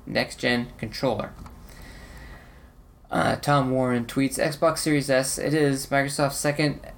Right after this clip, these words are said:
uh, next-gen console con-, or ne-,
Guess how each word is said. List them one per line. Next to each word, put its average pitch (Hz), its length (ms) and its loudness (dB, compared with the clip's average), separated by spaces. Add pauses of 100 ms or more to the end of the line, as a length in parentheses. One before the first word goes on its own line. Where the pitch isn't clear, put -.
(280)
uh, 117 500 2
next-gen 123 400 0
console 120 380 -2
con-, 113 360 -4 (100)
or 120 120 -2
ne-, 127 140 0